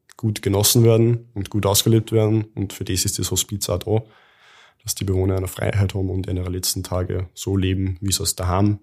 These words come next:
leben würden und wie sie es gern möchten. Und die Angehörigen sind dann meistens auch, kommen gern auf Besuch. Es gibt da sehr viel, also immer ein ganzes Wohnzimmer und eine ganze Küche, wo auch die Angehörigen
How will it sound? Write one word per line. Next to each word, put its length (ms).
leben 260
würden 440
und 400
wie 80
sie 100
es 120
gern 200
möchten. 420
Und 580
die 80
Angehörigen 480
sind 180
dann 140
meistens 380
auch, 280
kommen 420
gern 180
auf 120
Besuch. 480
Es 140
gibt 240
da 300
sehr 200
viel, 340
also 220
immer 160
ein 40
ganzes 340
Wohnzimmer 440
und 80
eine 60
ganze 240
Küche, 400
wo 100
auch 60
die 120
Angehörigen 680